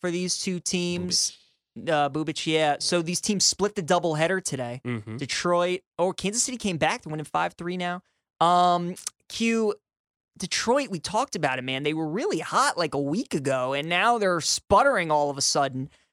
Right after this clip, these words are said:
Speaker 1: Kansas City's been playing some pretty decent baseball
Speaker 2: They
Speaker 1: as of
Speaker 2: really
Speaker 1: late.
Speaker 2: have,
Speaker 1: They
Speaker 2: man.
Speaker 1: challenged Houston.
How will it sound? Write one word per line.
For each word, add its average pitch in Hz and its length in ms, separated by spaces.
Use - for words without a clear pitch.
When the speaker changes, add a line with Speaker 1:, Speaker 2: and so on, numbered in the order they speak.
Speaker 1:
Kansas 302 320
City's 254 300
been 202 120
playing 165 260
some 131 120
pretty 175 260
decent 160 300
baseball 170 420
Speaker 2:
They 196 60
Speaker 1:
as 254 40
of 285 60
Speaker 2:
really 262 120
Speaker 1:
late. 170 160
Speaker 2:
have, 107 360
Speaker 1:
They 160 100
Speaker 2:
man. 196 60
Speaker 1:
challenged 196 640
Houston. 202 600